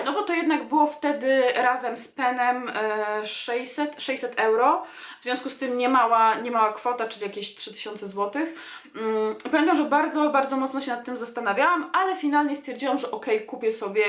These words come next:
najwyżej odsprzedam, bo taka opcja też jest. I obecnie stwierdzam, że absolutnie bym go nie odsprzedała, e, ponieważ tak,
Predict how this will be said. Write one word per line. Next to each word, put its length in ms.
najwyżej 560
odsprzedam, 760
bo 200
taka 380
opcja 240
też 260
jest. 280
I 360
obecnie 460
stwierdzam, 540
że 180
absolutnie 360
bym 140
go 100
nie 160
odsprzedała, 800
e, 260
ponieważ 720
tak, 300